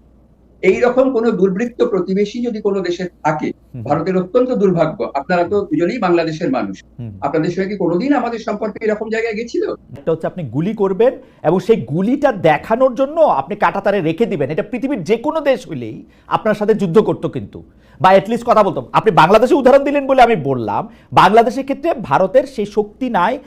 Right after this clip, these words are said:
Speaker 2: এবং আপনি জানেন যে দক্ষিণ এশিয়ার অনেক দেশেরই ভারতের বিপক্ষে দাঁড়িয়ে এই শক্তি আসলে নাই।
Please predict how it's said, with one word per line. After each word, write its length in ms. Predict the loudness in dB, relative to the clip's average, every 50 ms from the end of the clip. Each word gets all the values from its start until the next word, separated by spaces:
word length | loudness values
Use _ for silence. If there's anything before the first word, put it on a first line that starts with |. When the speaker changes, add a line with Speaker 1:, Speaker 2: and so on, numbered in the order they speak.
| -18 -8 0
Speaker 2:
এবং 120 | 4 6 6
আপনি 200 | 6 4 4 4
জানেন 240 | 4 4 4 2
যে 80 | 0 4
দক্ষিণ 300 | 2 2 2 2 -4 -6
এশিয়ার 280 | -2 2 4 4 4 4
অনেক 340 | 2 2 0 0 -2 0
দেশেরই 540 | 0 0 2 2 0 0 0 -2 -4 -4 -8 -14 -20 -18 -8
ভারতের 440 | -2 2 4 4 4 4 4 2 0
বিপক্ষে 360 | 0 2 2 2 2 2 2
দাঁড়িয়ে 240 | 2 4 4 4 4
এই 80 | 2 2
শক্তি 340 | -2 -6 -8 -6 -2 -2
আসলে 240 | -2 -2 -2 -6 -8
নাই। 260 | -6 -8 -10 -10 -12